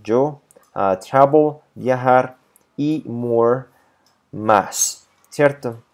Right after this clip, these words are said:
Esta es la nueva palabrita de la cual les, les había comentado, es el would. Aquí la L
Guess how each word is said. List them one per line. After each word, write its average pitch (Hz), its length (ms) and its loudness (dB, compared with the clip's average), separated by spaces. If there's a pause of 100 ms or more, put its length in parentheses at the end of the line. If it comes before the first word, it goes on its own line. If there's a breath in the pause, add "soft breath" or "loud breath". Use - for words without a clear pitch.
(1040 soft breath)
Esta 151 540 2
es 117 140 -2
la 123 140 -6
nueva 131 220 -4
palabrita 117 420 -2
de 120 60 -4
la 110 100 -4
cual - 320 -4
les, 117 440 -10 (180)
les 98 280 -10
había 98 220 -4
comentado, 120 680 -6 (140)
es 95 240 -10
el 110 120 -8
would. 117 460 -2 (460 soft breath)
Aquí - 340 -12
la 104 300 -4
L 110 480 -2